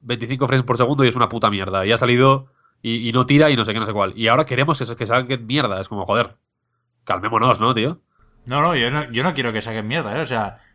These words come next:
Speaker 2: el, el
Speaker 1: ¿Qué van a, pero es que lo que van a sacar es una mierda. Y lo
Speaker 2: Ya,
Speaker 1: sa-,
Speaker 2: ya,
Speaker 1: y
Speaker 2: ya,
Speaker 1: lo
Speaker 2: ya.
Speaker 1: sabes igual que lo sé yo.
Speaker 2: Pero,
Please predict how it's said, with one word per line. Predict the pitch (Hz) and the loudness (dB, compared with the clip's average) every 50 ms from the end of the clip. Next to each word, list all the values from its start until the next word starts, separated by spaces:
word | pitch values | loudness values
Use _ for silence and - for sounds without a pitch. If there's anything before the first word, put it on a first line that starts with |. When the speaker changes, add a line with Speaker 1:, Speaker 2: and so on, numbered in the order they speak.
| _ _ - | _ _ -14
Speaker 2:
el, | - 110 110 110 | -12 -12 -12 -12
el | 110 107 104 107 | -12 -12 -4 0
Speaker 1:
¿Qué | 160 | 2
van | 156 156 156 | 4 4 4
a, | 160 131 131 | 2 0 0
pero | 131 120 | 0 0
es | 120 - | 2 2
que | 160 160 | 2 2
lo | 139 139 123 113 | 2 2 0 2
que | 113 | 2
van | 107 120 | 2 0
a | 131 | 0
sacar | 135 127 123 139 | 0 0 0 0
es | 151 | 0
una | 147 131 | 0 -2
mierda. | 104 117 151 151 110 95 - _ _ _ _ _ - | 0 0 -2 -2 -2 -6 -8 _ _ _ _ _ -8
Y | 113 | -2
lo | 107 - | 2 2
Speaker 2:
Ya, | 180 | 4
Speaker 1:
sa-, | 175 175 | 4 4
Speaker 2:
ya, | 185 | 4
Speaker 1:
y | 190 | 4
Speaker 2:
ya, | 202 | 4
Speaker 1:
lo | 185 180 | 4 4
Speaker 2:
ya. | 214 | 4
Speaker 1:
sabes | 127 143 143 131 | 4 4 4 2
igual | 135 131 143 143 | 4 4 4 4
que | 143 | 4
lo | 135 123 | 4 4
sé | 135 123 107 | 2 2 0
yo. | 123 143 113 - - | 0 -2 -4 -6 -4
Speaker 2:
Pero, | - 135 135 139 | -2 0 0 -2